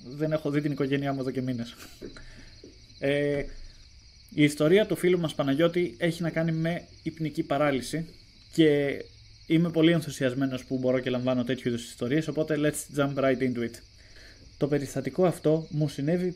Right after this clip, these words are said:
πίσω στο μακρινό δύο χιλιάδες δεκαεπτά. Θυμάμαι, ήταν Άνοιξη και ετοιμαζόμασταν να μετακομίσουμε σε ένα νέο σπίτι. Για το λόγο αυτό, κάναμε διάφορες εργασίες στο σπίτι,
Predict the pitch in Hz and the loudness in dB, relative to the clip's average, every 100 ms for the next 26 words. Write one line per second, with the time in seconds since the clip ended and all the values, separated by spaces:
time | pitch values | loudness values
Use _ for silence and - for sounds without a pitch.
0 | - 185 - - 147 - - 160 151 131 | -2 -2 -2 -4 -6 -8 -4 -2 0 -2
1 | 131 160 170 143 170 170 135 160 151 139 | 0 0 -2 0 -2 -2 -2 -2 -2 -6
2 | 131 123 - 117 104 - - 151 170 135 | -6 -6 -4 -6 -8 -14 -2 2 2 2
3 | 131 - - 156 160 156 151 120 117 113 | -2 -8 -6 0 2 2 0 -2 -8 -12
4 | - 139 147 139 156 180 175 160 143 131 | -6 -4 0 0 0 -2 -2 -2 -2 -2
5 | 151 160 165 131 139 160 - - 156 185 | -2 -4 -4 -4 -4 -4 -10 -4 -2 -2
6 | 175 175 170 165 165 - - - - - | -2 -4 -4 -6 -6 -12 -20 -20 -20 -14
7 | 147 143 139 127 165 180 120 - 123 139 | -4 0 2 2 2 2 0 -4 -6 -6
8 | - 180 208 160 151 175 135 120 120 117 | -4 -2 -2 0 0 0 0 -2 -2 -4
9 | - 117 120 - 117 120 | -4 -6 -6 -8 -10 -10